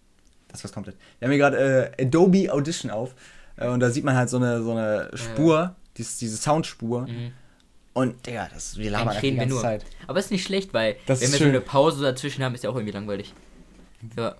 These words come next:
Speaker 1: Ich hatte es ganz früher bei meinen ersten YouTube-Videos, dass ich wirklich einfach zehn Minuten nicht geredet hab. Also
Speaker 2: So
Speaker 1: Real
Speaker 2: richtig
Speaker 1: Talk, zehn
Speaker 2: cringe.
Speaker 1: Minuten nicht geredet hab. Das Video war eine halbe Stunde, ich hab zehn davon nicht geredet. <laughs> Das war ein Video von mir.
Speaker 2: Super geschnitten.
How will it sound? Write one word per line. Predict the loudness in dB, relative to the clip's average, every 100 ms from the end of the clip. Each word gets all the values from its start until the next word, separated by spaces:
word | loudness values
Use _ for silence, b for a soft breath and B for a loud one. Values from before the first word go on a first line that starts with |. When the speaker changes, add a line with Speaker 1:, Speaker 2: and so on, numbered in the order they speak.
| -8
Speaker 1:
Ich | -6 -2
hatte | -2
es | -2
ganz | -2 -2
früher | 0 0 2
bei | 0
meinen | 0
ersten | -2 -4 -4
YouTube-Videos, | -4 -6 -6 -2 -2
dass | -2 -4
ich | -4
wirklich | -6 -4
einfach | -4 -4 -10
zehn | -4 0
Minuten | 2 2
nicht | -2
geredet | -2 -2 -2
hab. | -4 -2
Also | 0 2
Speaker 2:
So | 0
Speaker 1:
Real | 0
Speaker 2:
richtig | 2 2
Speaker 1:
Talk, | 2 2
zehn | 2
Speaker 2:
cringe. | 4
Speaker 1:
Minuten | 2 -2
nicht | -4
geredet | -4 -2 -4
hab. | -10 _ _
Das | -6
Video | 0 2
war | 2
eine |
halbe | 2 0
Stunde, | -2 -4
ich | -4
hab | -4
zehn | -4
davon | -2 -2
nicht | -4
geredet. | -4 -6 -6 -10 B B B B B B B B B B B -14
<laughs> | -4 2
Das | 2 4
war | 4
ein | 4 4
Video | 4 4
von | 2 0
mir. | 0 -2 -6 -10 B
Speaker 2:
Super | -12 -6 -4
geschnitten. | -4 -4 -4 -4